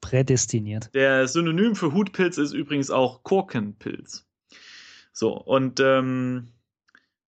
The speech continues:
Speaker 2: äh, Zugang, ach so, genau. Außerdem ist ja noch der, der, der Hinweis, dass, ähm, hier früher ein Durchgang war. Es ist auch interessant, vielleicht kann man das später nochmal durchgucken.
Speaker 1: Zugluft, ja.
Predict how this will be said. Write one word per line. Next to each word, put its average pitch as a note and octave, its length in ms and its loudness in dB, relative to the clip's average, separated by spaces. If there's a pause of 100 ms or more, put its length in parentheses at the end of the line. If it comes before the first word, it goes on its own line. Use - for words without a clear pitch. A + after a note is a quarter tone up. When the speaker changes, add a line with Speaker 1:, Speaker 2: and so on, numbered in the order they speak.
(120)
Speaker 2:
äh, B2 180 -4
Zugang, E3+ 480 -6
ach E3+ 120 2
so, G#3+ 120 4
genau. D3+ 240 2
Außerdem F3 380 2
ist D#3 120 -2
ja D#3 160 2
noch C#3+ 120 0
der, C3+ 220 4
der, A#2+ 360 2
der A2+ 340 -4
Hinweis, B2 500 0
dass, A#2 300 -2 (580)
ähm, A2 520 -4 (1120)
hier C3+ 200 0
früher C#3+ 260 2
ein B2 160 -2
Durchgang B2 480 0
war. A2 220 -4
Es G#3+ 80 -2
ist - 100 -2
auch A#3+ 160 0
interessant, B2+ 380 -2
vielleicht D#3 340 -2
kann D3+ 140 -4
man C#3+ 80 -2
das C#3 80 2
später C#3 240 0
nochmal B2 240 -2
durchgucken. A2 840 -8
Speaker 1:
Zugluft, - 680 0
ja. C3 240 0